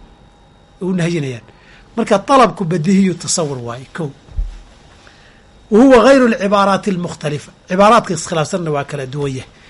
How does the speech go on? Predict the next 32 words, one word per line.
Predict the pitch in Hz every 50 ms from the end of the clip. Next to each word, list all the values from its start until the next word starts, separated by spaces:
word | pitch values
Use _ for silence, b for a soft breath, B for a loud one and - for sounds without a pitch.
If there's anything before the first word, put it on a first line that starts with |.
| B B B B B _
Talabku | - 269 269 240 - - - 190
fii | - - 262 233
xaqiiqatihi | - - 196 - - 240 254 247 - - 196 196 - 208 196 196 196
waxaa | 196 226 - - - 190 170 160
sam-, | - - - 180 190 202
inuu | 214 220 190
sameeyo | - - 175 160 170 170 170 180 240
inaad | 247 226 220 180 147
rabto | 147 147 - - - 139 b b b b b -
ma | 214 202
kala | 196 190 165 151 139
duwana. | 139 139 139 135 131 131 - _ _ _ _ _ _ _ _ - - b b b b b b b b b -
Laakiin | 196 190 233 240 220
sida | - - 254 269 247
luqaadku | 247 233 214 202 254 220 196 - - 262
u | 233
kala | - - 202 196 190
duwan | 156 160 202 226 226
yihiin | 202 175 202 226 196
baa | 170 202 226 - -
erayada | 208 208 220 240 233 214 196
la | 190 196
adeegsanaya | 180 165 175 160 - - 190 175 180
u | 170
kala | - 170 151
duwan | 135 139 156 151 151 147
yihiin. | 127 120 - B B B B B B B B B -
Af | - -
carabigiisi | 160 147 160 190 185 190 175 165 - 208
baa | 190 190 185
loogu | 185 185 185 190 196
dhihi, | 196 190 180 196